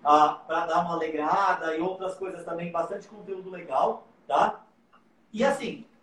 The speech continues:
se eu usei é porque eu gosto. Se eu não tivesse gostado, eu não teria usado, porque eu sou assim mesmo. Quem me conhece sabe, <laughs> meu, não tem. Tanto que a-, a-, até no caso veio, eu, eu falei assim, tipo, vamos pegar coisas que dê pra usar, que seja mais universal, né?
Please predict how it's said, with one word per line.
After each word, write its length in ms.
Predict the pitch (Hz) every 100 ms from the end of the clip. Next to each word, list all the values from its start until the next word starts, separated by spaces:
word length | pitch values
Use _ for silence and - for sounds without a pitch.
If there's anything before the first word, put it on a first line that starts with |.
| -
se 160 | -
eu 160 | 233 277
usei 320 | - 220 233
é 100 | 285
porque 300 | 285 294 294
eu 100 | 294
gosto. 460 | 247 185 - - -
Se 100 | 220
eu 60 |
não 80 | 226
tivesse 300 | 226 226 220
gostado, 420 | 208 208 220 226
eu 60 | 226
não 160 | 262
teria 240 | 277 277 269
usado, 300 | 214 220 233
porque 100 | 247
eu 100 | 254
sou 140 | 240
assim 240 | 247 - -
mesmo. 300 | 233 - -
Quem 120 | 185
me 60 | 208
conhece 460 | 220 214 233 - -
sabe, 600 | - 175 180 - 269 277 - -
<laughs> 200 | _ -
meu, 320 | 226 165 -
não 160 | 202 214
tem. 540 | 208 220 254 240 226 - _ _
Tanto 320 | 240 285 294
que 80 | -
a-, 200 | 277 269
a-, 280 | 214 220 208
até 260 | 202 247 254
no 100 | 233
caso 320 | 240 240 226
veio, 360 | - 226 262 226
eu, 340 | 196 175 196
eu 120 | 185 175
falei 200 | 185 214
assim, 240 | - 214
tipo, 520 | - 214 226 190 - - _ _ _ _ _
vamos 220 | 185 233
pegar 460 | 247 247 226 220 -
coisas 320 | 226 233 -
que 100 | -
dê 220 | - 208 247
pra 180 | 233 226
usar, 300 | - 208 208
que 80 |
seja 320 | - 233 214 214
mais 300 | 202 214 208
universal, 720 | 202 185 185 - 151 190 208
né? 280 | 175 208